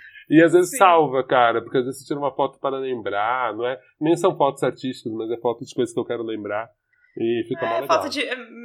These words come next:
Speaker 2: aquela memória afetiva que a gente quer deixar guardadinho ali, né?
Speaker 1: É
Speaker 2: É, é
Speaker 1: isso.
Speaker 2: gostoso mesmo.
Speaker 1: Não, e às vezes de utilidade mesmo, sabe? Tipo assim,
Speaker 2: Uhum.
Speaker 1: "Cara, eu nem vou indicar isso direito", ou você não quer indicar na hora, você, pum, tirou foto pra lembrar mesmo, assim.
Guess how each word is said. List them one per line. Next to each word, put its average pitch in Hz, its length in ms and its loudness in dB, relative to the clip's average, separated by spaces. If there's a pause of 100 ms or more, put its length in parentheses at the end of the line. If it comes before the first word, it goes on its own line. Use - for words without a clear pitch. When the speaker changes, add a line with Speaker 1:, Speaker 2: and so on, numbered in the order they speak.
(100)
Speaker 2:
aquela 247 400 0
memória 233 400 -4
afetiva 220 500 -10
que 202 100 -14
a - 20 -16
gente 208 320 -20
quer 208 400 -8
deixar 220 260 -8
guardadinho 208 580 -10
ali, 214 400 -16
né? 220 160 -10 (240)
Speaker 1:
É 165 60 -2
Speaker 2:
É, 185 140 -2
é 180 100 -6 (120)
Speaker 1:
isso. 202 40 -14
Speaker 2:
gostoso 190 420 -10
mesmo. 185 200 -20 (580)
Speaker 1:
Não, 277 120 0
e 285 60 2
às 247 100 2
vezes 233 180 -4
de 233 60 -4
utilidade 202 680 -2
mesmo, 143 460 -6
sabe? 139 380 -8
Tipo 123 260 -6
assim, 135 240 -4
Speaker 2:
Uhum. 123 180 -10
Speaker 1:
"Cara, 156 320 -4
eu 117 240 -6
nem 156 140 -4
vou 208 120 -8
indicar 165 400 -2
isso 123 200 -10
direito", 131 520 -4
ou 123 80 -2
você 123 120 -12
não 139 80 -8
quer 135 140 -8
indicar 135 280 -8
na 127 120 -6
hora, 135 200 -8
você, 156 140 -18
pum, 175 300 -8
tirou 147 240 -8
foto 151 520 -6 (320)
pra 147 120 -8
lembrar 160 420 -4
mesmo, 127 380 -10
assim. 101 240 -20